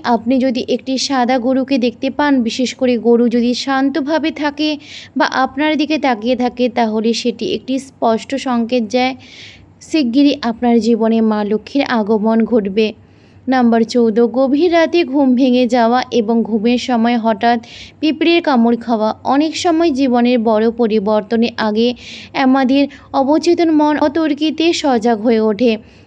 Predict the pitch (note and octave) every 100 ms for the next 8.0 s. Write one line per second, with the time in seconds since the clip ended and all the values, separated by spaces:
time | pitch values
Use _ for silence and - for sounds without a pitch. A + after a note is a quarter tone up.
0 | - A#3 A3 B3 A#3 A#3+ G#3 G#3 - B3+
1 | C4 C4 C4 A#3 A#3+ A#3 D4 D#4 E4 E4
2 | E4 D#4 C#4+ C4+ C#4 A#3 C4 B3 C4 A#3+
3 | A#3+ A#3+ A#3+ A#3 C#4+ C#4 A#3 A3 A3 G#3+
4 | A3 A3 A3 A#3 G#3 A#3+ A#3+ A#3+ - -
5 | - C#4+ C#4+ D#4+ E4 E4+ E4+ D4 - C#4
6 | C#4+ B3+ A#3+ C4 - D4 C#4+ D#4+ D4 A#3+
7 | A3 A3+ - G#3 B3 - A3 A3+ - A#3+